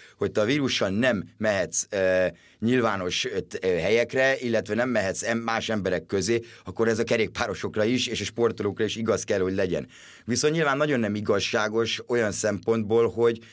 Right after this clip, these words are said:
hogy, hogy tényleg nem nagyon van hatással a teljesítményre, és a Jumbo-nál például azt mondták, hogy igen, ők kiszedték a csapatot ugyan, meg ugye nekik volt egy edzőtáboruk is még januárban, ami elmaradt, meg több verseny volt még ott január-február körül, ahonnan,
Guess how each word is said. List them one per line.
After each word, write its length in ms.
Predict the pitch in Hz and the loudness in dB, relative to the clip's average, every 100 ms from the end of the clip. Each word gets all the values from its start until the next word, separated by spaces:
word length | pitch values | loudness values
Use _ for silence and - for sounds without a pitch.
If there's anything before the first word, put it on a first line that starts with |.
| - - - _ | -20 -20 -20 _
hogy, 420 | - 113 113 104 | -6 2 2 2
hogy 120 | 90 113 | -2 0
tényleg 240 | 151 123 | 2 2
nem 200 | 127 151 | 2 2
nagyon 420 | 139 131 123 113 | 2 2 2 2
van 140 | 107 92 | 2 2
hatással 500 | 110 113 90 - 98 | 0 0 -4 -2 -4
a 40 | |
teljesítményre, 880 | 92 98 104 101 123 117 123 139 143 | -2 0 0 -2 -4 -2 -2 0 0
és 220 | 123 - | -2 -2
a 40 | |
Jumbo-nál 460 | 123 165 131 110 110 | 0 0 2 2 0
például 380 | 113 120 120 131 | 0 0 2 0
azt 160 | 135 | 0
mondták, 320 | 123 101 107 - | -2 -2 -2 0
hogy 180 | 117 - - - | -2 -4 -20 -8
igen, 200 | 151 165 | -2 0
ők 100 | 135 | 0
kiszedték 460 | 165 170 175 139 113 | 0 -2 0 0 -2
a 40 | |
csapatot 460 | 117 104 107 117 113 | 0 0 0 -2 0
ugyan, 340 | 107 107 139 - _ _ | 2 2 0 -8 _ _
meg 140 | 104 101 | -4 -2
ugye 180 | 120 120 | 0 0
nekik 300 | 113 117 113 | -2 -4 0
volt 240 | 127 120 | 0 2
egy 100 | 110 | 2
edzőtáboruk 680 | 120 107 110 107 90 107 90 | 2 0 -2 -2 -2 -4 -6
is 140 | 92 | -6
még 160 | 98 90 | -4 0
januárban, 580 | 104 107 107 90 90 95 | 0 2 2 0 0 -2
ami 240 | 92 95 | 0 2
elmaradt, 420 | 98 107 117 117 | 2 2 2 0
meg 120 | 104 - | -2 -2
több 180 | 131 | -2
verseny 420 | 92 104 95 101 92 | 2 0 0 -2 0
volt 240 | 101 92 | 0 0
még 100 | 95 | 0
ott 120 | 90 | 0
január-február 720 | 104 104 87 82 95 98 87 | 0 0 -2 0 -2 0 -2
körül, 260 | 82 98 101 | 0 -2 2
ahonnan, 380 | 90 95 98 | 2 2 -2